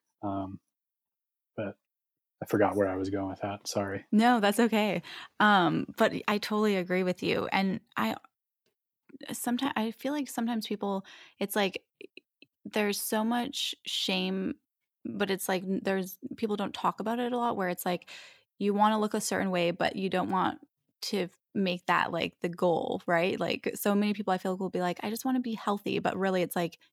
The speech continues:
Speaker 2: you wanna look good. <laughs> Or, and then
Speaker 1: Totally.
Speaker 2: when you're not looking the way you want, then there's, like, shame in that too, because you're, like, striving for something that you're not.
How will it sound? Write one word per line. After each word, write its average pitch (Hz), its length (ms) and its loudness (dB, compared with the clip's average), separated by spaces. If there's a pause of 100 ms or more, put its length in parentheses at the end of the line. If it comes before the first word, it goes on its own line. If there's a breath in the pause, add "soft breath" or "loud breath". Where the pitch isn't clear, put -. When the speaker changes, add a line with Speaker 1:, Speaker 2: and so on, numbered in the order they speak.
Speaker 2:
you 196 120 0
wanna 180 220 4
look - 180 -4
good. 214 320 2 (200)
<laughs> 214 280 4 (580 loud breath)
Or, 208 320 8
and 151 140 10
then 202 100 8
Speaker 1:
Totally. 196 220 6
Speaker 2:
when 196 220 0
you're 180 300 4
not 190 280 6
looking 185 220 0
the 175 80 0
way 170 100 0
you 170 120 0
want, 220 300 0
then 185 160 0
there's, 175 280 0
like, - 160 -2
shame 180 260 0
in - 100 0
that 185 240 0
too, 214 280 0
because 175 300 -4
you're, 175 120 0
like, 170 220 0
striving 175 540 0
for - 120 -8
something 170 380 -4
that - 160 -2
you're 170 220 -2
not. 180 460 2